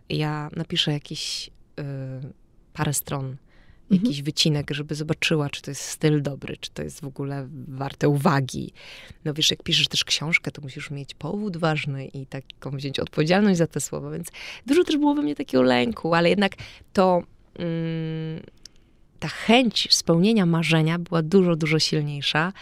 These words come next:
Speaker 1: E, i, e, i stwierdziłam, że kiedy, jak nie teraz, że to jest właśnie ten idealny moment. E,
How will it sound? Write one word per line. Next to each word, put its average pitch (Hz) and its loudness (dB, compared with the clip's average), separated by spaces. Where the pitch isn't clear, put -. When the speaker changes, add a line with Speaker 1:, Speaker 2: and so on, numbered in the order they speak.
Speaker 1:
E, 147 -4
i, 170 -8
e, 82 -8
i 202 -12
stwierdziłam, 208 -2
że 208 -2
kiedy, 240 6
jak 214 2
nie 277 -4
teraz, 147 0
że - -14
to - -2
jest 220 2
właśnie 220 0
ten 226 -2
idealny 226 4
moment. 170 -2
E, 160 -4